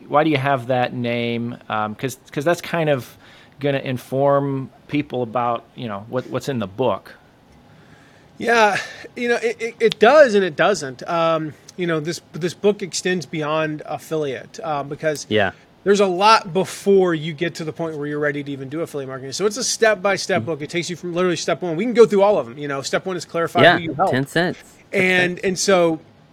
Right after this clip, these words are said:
Speaker 2: it's, it's a lot more, it's more than that. And there's actually a story I tell very early on in the book. Uh, so just to give you kind of some perspective on the affiliate guy, uh, you know, I, I have a podcast called The Affiliate Guy. We're five hundred and some odd episodes in.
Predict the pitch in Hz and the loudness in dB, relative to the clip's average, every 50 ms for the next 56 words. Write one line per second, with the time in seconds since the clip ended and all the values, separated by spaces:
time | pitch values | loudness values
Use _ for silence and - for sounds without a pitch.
0 | _ _ _ - 196 160 - - - - 208 208 226 254 320 247 220 233 233 220 | _ _ _ -6 -6 -4 -4 -6 -4 -2 0 0 0 0 0 0 2 2 2 0
1 | - 214 - - 190 202 247 311 285 190 151 135 131 123 120 117 - - 147 165 | -2 -8 -10 -6 -4 -2 -2 -2 -2 -2 -4 -4 -4 -4 -6 -6 -8 -10 -8 -6
2 | 165 170 160 208 254 254 - - 294 220 - - - 208 202 185 170 - 180 180 | -4 -4 -2 -2 -2 -2 -4 -4 -4 -4 -2 0 0 2 2 2 0 -2 -2 -4
3 | 156 139 170 190 185 180 - - 180 170 180 170 160 156 165 180 175 165 143 143 | -4 -2 -2 0 0 -2 -2 -2 -2 -2 -2 0 0 0 0 0 -2 -4 -4 -2
4 | 147 143 143 139 - - - 185 156 147 143 143 - - - - 175 214 240 - | -2 -2 -2 -4 -6 -12 -8 -6 -4 -4 -4 -6 -8 -12 -10 -8 -4 -4 -4 -2
5 | - 214 220 208 202 196 - 185 185 160 - - - 170 - - 165 147 - 165 | -2 -2 -2 -2 -2 -4 -4 -4 -4 -4 -6 -8 -10 -10 -10 -10 -10 -6 -2 -2
6 | 151 147 - 160 143 143 143 143 147 143 135 - - 143 135 135 135 131 139 131 | -2 -2 -2 -6 -8 -6 -6 -6 -6 -6 -6 -6 -6 -8 -6 -6 -6 -4 -2 -2
7 | 127 127 127 117 - - - - - - - _ - - 139 143 143 143 139 - | -2 -2 -4 -8 -12 -18 -20 -20 -20 -20 -20 _ -6 -2 0 2 4 4 2 0
8 | - - 160 160 143 143 147 - - - - 104 80 131 160 165 143 - 151 151 | -2 -6 -8 -4 -4 -2 -4 -4 -8 -12 -14 -8 -6 -6 -6 -6 -2 2 2 2
9 | 156 - 151 147 147 147 - - 147 147 151 151 156 143 - - 147 143 143 139 | 2 4 2 2 2 0 0 -2 -2 -2 -2 -2 -4 -4 -4 -4 -4 -4 -2 0
10 | 143 139 143 147 147 147 143 - - 135 131 139 147 139 151 147 147 147 135 - | 0 2 2 2 0 -2 -4 -6 -4 -2 0 0 0 -2 -6 -6 -8 -8 -8 -6
11 | 147 147 143 143 139 135 - 139 - 151 147 143 131 135 131 131 135 139 139 139 | -6 -4 -4 -4 -4 -4 -6 -8 -8 -6 -6 -6 -6 -6 -6 -6 -6 -6 -8 -10